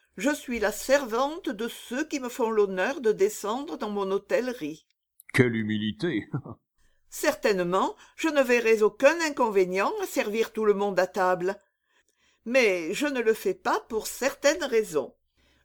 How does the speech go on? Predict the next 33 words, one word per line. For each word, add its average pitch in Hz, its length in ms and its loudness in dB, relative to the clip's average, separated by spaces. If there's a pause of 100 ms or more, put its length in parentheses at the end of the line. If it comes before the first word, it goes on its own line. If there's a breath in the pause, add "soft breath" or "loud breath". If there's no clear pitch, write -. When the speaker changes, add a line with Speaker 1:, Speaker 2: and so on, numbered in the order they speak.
Speaker 1:
Je 208 160 -6
ne 254 180 -2
sais 220 200 0 (200)
pas 320 180 -4
si 247 220 -10
monsieur 220 480 -4
me 254 120 -6
comprend 208 460 -10
bien. 151 400 -10 (1080 soft breath)
Je 269 120 2
viens 277 260 0
chez 254 200 -4
monsieur 208 480 -2
sans 240 260 -2
aucun 220 320 -2
scrupule, 254 720 -6 (220 loud breath)
en 262 160 2
toute 349 400 -2
franchise. 175 800 -6 (720)
Speaker 2:
Je 110 220 6
vous 220 140 2
remercie. 135 680 -6 (220 soft breath)
Quel 208 180 4
est 185 60 0
ce 165 160 2
plat ? - 440 -6 (260)
Speaker 1:
C'est 339 260 0
un 226 100 2
petit 330 400 -2
ragoût 214 460 -2 (100)
préparé 262 460 0
par - 260 -4
moi. 123 260 -6